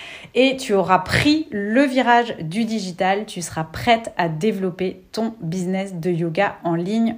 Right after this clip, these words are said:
pour en vivre. Donc concrètement, ça passe comment ?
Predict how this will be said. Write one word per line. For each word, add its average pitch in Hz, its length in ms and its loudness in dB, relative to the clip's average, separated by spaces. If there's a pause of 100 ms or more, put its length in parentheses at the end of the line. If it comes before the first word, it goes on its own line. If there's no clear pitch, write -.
pour 254 360 0 (280)
en 269 140 8
vivre. 175 320 0 (400)
Donc 233 180 2
concrètement, 330 560 6
ça 226 180 2
passe 240 220 0
comment ? 240 540 6